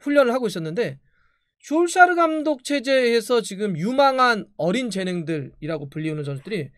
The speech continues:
몇 명인데, 그 중에 한 명이 바로 쇼타이어입니다. 그 아마드 디알로, 이천이 년생,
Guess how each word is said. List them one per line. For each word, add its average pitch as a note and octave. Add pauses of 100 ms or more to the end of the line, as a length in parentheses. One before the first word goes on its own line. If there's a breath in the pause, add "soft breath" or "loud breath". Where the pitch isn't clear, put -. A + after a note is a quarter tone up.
몇 G3
명인데, A3+
그 G#3+
중에 B3
한 C#4
명이 D4 (100)
바로 -
쇼타이어입니다. C#3 (760)
그 F#3 (320)
아마드 B3+
디알로, E3+
이천이 F#3+
년생, D3